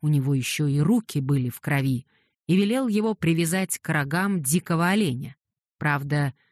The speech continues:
тот в пять минут разорвал его в клочья. Так вот, с тех пор столько раз стреляли в меня из лука, точно я та мишень, что стояла на днях в Ашби. "Эй, ты!" — крикнул он одному из слуг.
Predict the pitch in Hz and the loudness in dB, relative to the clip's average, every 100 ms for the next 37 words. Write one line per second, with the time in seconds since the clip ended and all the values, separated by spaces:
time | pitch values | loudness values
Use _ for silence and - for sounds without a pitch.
0 | _ _ 170 156 - - 160 147 165 156 | _ _ -2 -2 -10 -4 -2 -2 -2 0
1 | 165 143 147 143 156 156 214 127 123 131 | 0 0 -2 0 -2 0 -2 -2 -4 -6
2 | - 160 143 - - 151 - _ _ - | -4 -2 0 -2 -8 -10 -16 _ _ -4
3 | 180 - 262 214 165 - _ _ _ _ | -4 0 0 0 -2 -8 _ _ _ _
4 | - - - 156 131 - 202 247 - - | -8 -6 -2 -2 -2 -4 -2 0 -2 -6
5 | - - - 240 156 - 147 151 - - | -4 -4 -2 -2 -2 -2 -2 0 -2 0
6 | 160 180 160 139 139 151 160 139 131 127 | 0 2 2 0 0 0 0 0 0 0
7 | 165 262 - 127 139 _ _ 180 170 - | 2 0 -2 -8 -8 _ _ 0 0 0
8 | 165 151 180 180 - 156 147 156 - - | 0 0 0 0 -2 0 2 2 0 2
9 | 220 120 - - - 143 - 143 139 139 | 2 0 -4 -8 -2 -2 0 0 0 0
10 | 139 139 143 139 143 127 - 170 170 120 | 0 0 0 2 0 0 -2 -2 0 -4
11 | 127 - _ _ _ _ _ _ _ 196 | -8 -14 _ _ _ _ _ _ _ 0
12 | 240 135 113 _ 254 254 131 - _ _ | 2 0 -4 _ 0 2 0 -6 _ _
13 | - 143 - 139 131 127 127 135 139 127 | -4 -2 0 -2 0 0 0 0 0 -2
14 | 117 - 147 120 _ | -4 -6 -6 -8 _